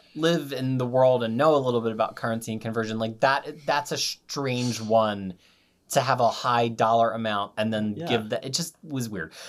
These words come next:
Speaker 1: So I
Speaker 2: It
Speaker 1: think,
Speaker 2: is weird.
Speaker 1: like, so final go round here. F-, for me,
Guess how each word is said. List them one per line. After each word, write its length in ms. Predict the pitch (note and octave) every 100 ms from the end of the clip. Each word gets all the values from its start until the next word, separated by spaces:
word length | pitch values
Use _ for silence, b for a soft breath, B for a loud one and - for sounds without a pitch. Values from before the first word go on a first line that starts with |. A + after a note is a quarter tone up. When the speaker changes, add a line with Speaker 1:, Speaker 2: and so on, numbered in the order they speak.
| B
Speaker 1:
So 160 | -
I 60 | A#3
Speaker 2:
It 80 | A3+
Speaker 1:
think, 140 | G#3
Speaker 2:
is 120 | -
weird. 140 | B2+ D#3
Speaker 1:
like, 300 | G3+ F#3+ - -
so 240 | - F#3
final 400 | F3 B3 A3 F3+
go 180 | D#3+ E3
round 300 | E3+ A#2+ G#2
here. 340 | - F#2+ F2+ b b b _ _ - -
F-, 80 | F#3
for 180 | F3 F#3+
me, 520 | G3 G#3 E3 C#3+ -